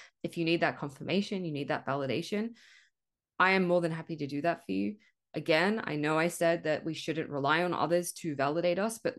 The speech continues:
at the start of our mission, sometimes it's really helpful to receive that before we build up that trust where we're like, "Yes, I know now that this is a truth.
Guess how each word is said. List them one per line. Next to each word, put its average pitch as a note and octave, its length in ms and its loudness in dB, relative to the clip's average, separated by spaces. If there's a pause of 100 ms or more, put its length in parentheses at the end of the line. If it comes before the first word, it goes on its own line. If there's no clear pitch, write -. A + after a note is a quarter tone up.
(160)
at E3 100 -2
the E3 80 -8
start G3 400 4
of G3+ 100 0
our F3+ 120 2
mission, G#3 460 -4 (180)
sometimes F3+ 560 0
it's - 180 -10
really D#3 240 0
helpful D3 440 -2
to D#3 120 -8
receive C3+ 380 -4
that - 220 -4 (480)
before F3+ 720 6
we D#3 160 2
build D3+ 280 -2
up C#3+ 140 0
that - 180 -2
trust B2+ 440 -4
where C#3 120 -2
we're C3+ 140 0
like, C3+ 320 -2
"Yes, - 380 -2 (480)
I F3 160 4
know E3+ 160 6
now D#3+ 180 4
that D3 100 0
this D3+ 140 -4
is C#3+ 120 -8
a C#3 60 -6
truth. C#3+ 320 -4